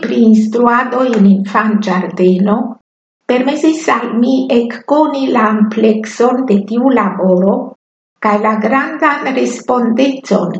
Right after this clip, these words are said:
kiun ĝi postulas. La infanoj inter tri kaj dek jaraĝaj travivas la periodon, kiu estas verŝajne la plej grava por la formado de homa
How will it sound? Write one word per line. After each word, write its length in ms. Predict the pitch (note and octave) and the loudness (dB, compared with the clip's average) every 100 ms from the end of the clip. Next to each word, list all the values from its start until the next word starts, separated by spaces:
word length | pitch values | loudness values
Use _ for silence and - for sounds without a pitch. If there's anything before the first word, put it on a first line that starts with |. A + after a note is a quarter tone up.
| - | -8
kiun 400 | G#3+ G3+ G3 F#3+ | -2 2 4 4
ĝi 120 | F#3 F#3 | 0 -4
postulas. 880 | F3+ F#3+ - - F3 F3+ F#3+ G3+ - - _ _ _ _ _ _ - | -4 -6 -8 -4 0 0 0 -2 -6 -20 _ _ _ _ _ _ -4
La 160 | G#3 G3+ A3 | 0 2 2
infanoj 600 | A3 C4 C4+ D4 D#4 D#4+ - B3 | 0 0 -2 -2 -2 -2 0 2
inter 360 | A3+ A3 A3 - - _ _ | 2 2 -2 -4 -10 _ _
tri 280 | C4 C4 D4+ D#4 | 0 2 2 0
kaj 340 | B3+ G3+ G3 F#3 | 0 0 0 0
dek 220 | B3 - | -2 -2
jaraĝaj 680 | B3 B3 A3+ A3+ G#3 A3+ A#3 A#3 A3 | -2 0 -2 -4 -2 -2 -2 -2 -2
travivas 680 | A3+ G3+ A3 A3 A3 - - | 0 0 0 0 -2 -4 -4
la 140 | A3 A3 | -4 -2
periodon, 760 | A#3 A#3 G#3+ B3 C4+ B3 B3+ G3 - | -2 -2 0 2 2 2 0 0 -4
kiu 240 | A3+ A#3 A3+ | -4 0 2
estas 480 | A#3 - A3 A3 G#3+ G3+ | 0 -4 -6 -6 -6 -2
verŝajne 920 | G#3 G3 - - C4 C4 B3+ A#3 A3 A3 - _ _ _ - | 0 -2 -2 0 0 0 -2 -2 -2 -4 -10 _ _ _ -2
la 140 | G#3+ A3 - | 0 0 -4
plej 340 | A#3+ C#4+ B3+ | -2 -2 0
grava 640 | A#3+ C4 C4 B3 A3+ A#3 A#3 - | 0 2 0 0 0 0 -2 -2
por 200 | G#3+ G#3 | 0 2
la 140 | G3 F#3+ G#3+ | 2 0 -2
formado 560 | G#3 F#3+ G#3+ A3 G3 | 2 2 2 2 2
de 160 | F#3+ F#3 - | 0 -2 -6
homa 320 | - G#3+ G3+ | -2 0 0